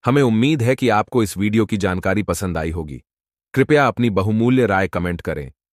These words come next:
और वीडियो को लाइक और शेयर जरूर करें। हम जल्द ही एक और दिलचस्प एपिसोड के साथ वापस आएंगे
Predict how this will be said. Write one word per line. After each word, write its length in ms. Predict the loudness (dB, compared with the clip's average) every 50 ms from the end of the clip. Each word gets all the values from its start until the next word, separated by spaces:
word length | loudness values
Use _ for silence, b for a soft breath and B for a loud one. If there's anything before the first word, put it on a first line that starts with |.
| _ -2
और 120 | 0 0
वीडियो 320 | 2 2 2 4 4 4 4
को 120 | 2 2
लाइक 400 | 0 2 2 2 2 0 0 0
और 140 | -2 -2 -2
शेयर 320 | -2 -2 -2 -2 -2 -2
जरूर 300 | -4 -6 -6 -6 -6 -8
करें। 260 | -8 -10 -10 -10 -12 -16 _ _ _ _ _ _ _ _ _ _ -2
हम 140 | 0 0 2
जल्द 260 | 4 4 4 4 2
ही 200 | 2 0 0 0 0
एक 200 | 0 0 2 2
और 180 | 2 2 2 2
दिलचस्प 480 | 0 0 0 0 0 -2 -2 -2 -2
एपिसोड 400 | -4 -4 -4 -4 -4 -4 -4 -4
के 100 | -4 -6
साथ 280 | -6 -4 -4 -4 -4 -4
वापस 320 | -6 -6 -4 -6 -6 -6
आएंगे 360 | -6 -8 -8 -10 -12 -14 -16